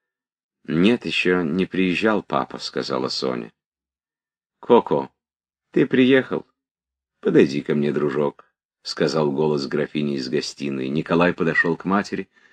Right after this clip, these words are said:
поцеловал её руку и, молча подсев к её столу, стал смотреть на её руки, раскладывавшие карты. Из залы всё слышались смех и весёлые голоса, уговаривавшие Наташу.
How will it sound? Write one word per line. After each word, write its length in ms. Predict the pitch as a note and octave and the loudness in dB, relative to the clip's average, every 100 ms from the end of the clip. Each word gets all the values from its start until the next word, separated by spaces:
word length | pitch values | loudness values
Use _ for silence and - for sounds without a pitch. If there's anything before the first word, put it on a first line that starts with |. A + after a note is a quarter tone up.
| _ _ | _ _
поцеловал 520 | - - F#2 F2 F#2 | 0 4 4 6 6
её 180 | F2 E2+ | 6 6
руку 260 | F2+ G2 G2 | 6 6 6
и, 60 | |
молча 420 | F#2+ G2+ G2+ - G#2 | 8 8 6 4 -2
подсев 460 | E2+ - G2+ F#2+ | -2 0 0 0
к 80 | - | 0
её 220 | E2+ F2+ | 2 2
столу, 460 | - - D#2+ F#2+ G2+ _ _ - | 2 -2 2 2 0 _ _ -8
стал 280 | - G#2 | 2 2
смотреть 520 | F#2+ G2 F#2+ E2 G2 G2 | 4 2 4 6 4 6
на 80 | |
её 220 | F#2 F2+ F#2 | 8 8 8
руки, 260 | G2 - | 8 4
раскладывавшие 840 | D2+ C#2+ - D#2 C#2+ C#2 - D#2 C#2+ | 0 -2 -2 -2 -2 -2 -2 -2 -2
карты. 500 | D2 C2+ - - - _ _ _ _ - | -4 -6 -6 -14 -16 _ _ _ _ 4
Из 220 | F2 D2 | 4 4
залы 500 | B1+ D#2+ G#2 A2+ A2+ | 2 4 6 6 4
всё 260 | - F2 | 0 -2
слышались 560 | E2 E2 E2+ - D2+ D2 | 0 0 -2 0 0 0
смех 460 | - D2+ F2 G2+ D2+ | -2 -2 0 0 -2
и 60 | |
весёлые 500 | C#2+ C2 D2 D2 C#2+ | -4 -2 -4 -2 -4
голоса, 580 | C#2 C2+ - - G2+ G2 _ _ - | -4 -6 -4 0 2 0 _ _ -2
уговаривавшие 920 | D#2+ D2+ B1+ D2 D2 C#2+ - C#2+ D2 | 2 2 0 -2 -2 -4 -6 -2 -2
Наташу. 580 | C#2 - B1+ - - | -4 -4 -4 -4 -14